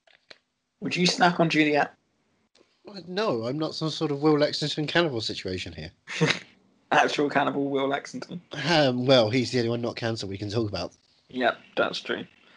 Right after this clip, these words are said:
Speaker 1: Um, Zoe, meanwhile, is still trying to talk to Scarlett, but Scarlett is completely blanking her, uh, while she talks to, um, to Deacon. Um,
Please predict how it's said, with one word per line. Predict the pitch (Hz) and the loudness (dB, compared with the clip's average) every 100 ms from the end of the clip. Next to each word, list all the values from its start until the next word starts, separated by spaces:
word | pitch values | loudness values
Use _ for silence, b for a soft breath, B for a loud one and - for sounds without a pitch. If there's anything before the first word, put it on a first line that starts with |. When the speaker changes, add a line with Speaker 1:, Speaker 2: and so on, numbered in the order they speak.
| b b b - | b b b 0
Speaker 1:
Um, | - 131 131 135 135 - _ _ - | 4 4 2 -2 -6 -8 _ _ -10
Zoe, | 139 185 180 | 8 10 10
meanwhile, | 180 165 156 151 | 8 2 2 2
is | 143 - | 2 0
still | 160 147 | 0 2
trying | 143 131 | 2 2
to | - | -2
talk | 131 127 | -4 -4
to | 127 | -8
Scarlett, | - 120 131 170 _ _ b b b b | 0 2 2 -2 _ _ b b b b
but | 131 127 | -2 2
Scarlett | 151 139 135 | 8 8 8
is | - | 2
completely | - 139 - - 170 180 151 139 131 | -4 -10 -12 -6 0 0 0 -6 -4
blanking | 127 127 120 120 | -4 -4 -6 -8
her, | 165 - _ _ - | -8 -10 _ _ -4
uh, | 120 120 117 | 0 2 0
while | - 127 | 0 -2
she | 120 127 | -2 -4
talks | 127 120 - | -2 -4 -6
to, | - 120 120 | -2 2 2
um, | 113 113 113 - _ _ - | 0 -4 -14 -18 _ _ -10
to | 123 117 117 117 117 117 123 123 127 135 139 151 165 175 196 214 240 - | -4 -2 -2 -6 -8 -8 -4 0 2 2 2 2 0 0 0 -2 -4 2
Deacon. | 262 254 180 - B B B B B - | 4 6 4 -2 B B B B B 2
Um, | 135 127 127 127 123 | 6 6 4 -2 -6